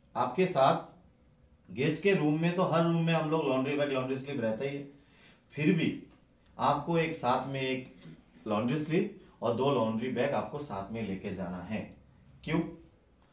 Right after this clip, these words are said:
On emergency, by mistake गेस्ट ने लॉन्ड्री बैग यूज़ कर लिया कोई कारण से,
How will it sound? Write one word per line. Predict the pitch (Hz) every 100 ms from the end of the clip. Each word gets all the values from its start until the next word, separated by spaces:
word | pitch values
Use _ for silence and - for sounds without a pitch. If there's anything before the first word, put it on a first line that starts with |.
| _ _ -
On | 139
emergency, | 151 151 139 139 - 98 85 -
by | 117 135
mistake | 143 147 156 123
गेस्ट | 131 135
ने | 151
लॉन्ड्री | 127 120 117
बैग | 135 139
यूज़ | 120 143 143
कर | 120
लिया | 101 101
कोई | 104 101
कारण | 95 87 85
से, | -